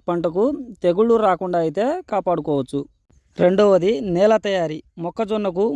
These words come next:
మురుగు నీరు పోయే నేలలు అవసరం. పొలాన్ని లోతుగా దున్నడం వల్ల నీరు భూమిలోకి అధికంగా ఇంకుతుంది. అలాగే వేరు వ్యవస్థకి గాలి సరఫరా అయ్యేటట్లు ఉంటుంది. మూడవది నేల పరీక్ష.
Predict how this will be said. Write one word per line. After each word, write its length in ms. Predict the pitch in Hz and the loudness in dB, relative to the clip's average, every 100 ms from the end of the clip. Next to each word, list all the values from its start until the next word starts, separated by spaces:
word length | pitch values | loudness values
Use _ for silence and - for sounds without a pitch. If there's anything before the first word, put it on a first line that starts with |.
| 202 | -2
మురుగు 280 | 185 214 240 | 0 0 2
నీరు 180 | 226 214 196 | 2 0 0
పోయే 180 | 202 196 185 | 0 0 0
నేలలు 300 | 185 185 220 208 | 0 0 0 0
అవసరం. 300 | 175 165 180 320 _ _ _ _ _ - | -2 -2 -4 -4 _ _ _ _ _ -2
పొలాన్ని 440 | 175 196 202 202 269 311 175 | 2 2 2 0 -2 -4 -2
లోతుగా 460 | 156 196 226 240 226 180 | 0 0 0 0 0 0
దున్నడం 320 | 196 196 190 | 0 0 0
వల్ల 140 | 185 185 254 349 _ _ - 185 | 0 0 -2 -4 _ _ -2 4
నీరు 260 | 208 226 254 | 6 6 4
భూమిలోకి 540 | 190 202 214 220 214 247 196 | 0 -2 0 0 0 0 -2
అధికంగా 360 | 196 220 220 208 | -2 -4 -2 -2
ఇంకుతుంది. 460 | 190 196 208 214 311 - 202 | -4 -4 -2 0 -2 -4 0
అలాగే 280 | 190 190 240 185 | 2 2 2 2
వేరు 180 | 196 233 | 2 4
వ్యవస్థకి 500 | 220 202 - 185 220 294 202 160 | 2 0 -2 -4 -2 -2 -4 2
గాలి 260 | 170 202 226 | 4 4 0
సరఫరా 320 | 208 196 208 202 | -2 -2 0 0
అయ్యేటట్లు 440 | 196 185 180 240 349 220 | 0 -2 -4 -4 -4 -4
ఉంటుంది. 340 | 185 160 135 - _ _ _ _ _ - | -2 -2 -2 -6 _ _ _ _ _ -2
మూడవది 480 | 185 214 220 196 202 240 202 | 2 6 6 4 2 0 0
నేల 180 | 208 226 | 2 2
పరీక్ష. 220 | 208 180 | 0 -4